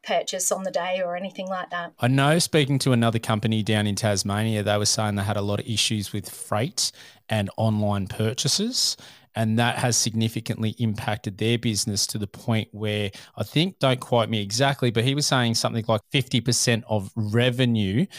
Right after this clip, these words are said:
Speaker 2: was taken away from them because they couldn't send things easily through transport companies denying it, basically.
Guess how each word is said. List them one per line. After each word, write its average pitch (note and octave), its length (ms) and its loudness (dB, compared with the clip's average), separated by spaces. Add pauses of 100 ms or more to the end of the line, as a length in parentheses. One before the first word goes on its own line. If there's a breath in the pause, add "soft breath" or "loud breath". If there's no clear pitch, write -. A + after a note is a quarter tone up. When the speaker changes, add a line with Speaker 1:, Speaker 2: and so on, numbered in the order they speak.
(200 loud breath)
Speaker 2:
was G#2+ 640 2
taken A2 720 2
away A2 420 2
from A#2+ 260 0
them G#2 180 2
because G#2+ 340 -2
they G#2+ 200 0
couldn't G#2+ 600 -2
send A2+ 440 0
things A2 560 0 (160)
easily C#3 760 2
through A#2 360 0
transport A2+ 480 0
companies G#2+ 760 -2 (120)
denying A#2+ 460 2
it, - 120 -6
basically. - 560 -6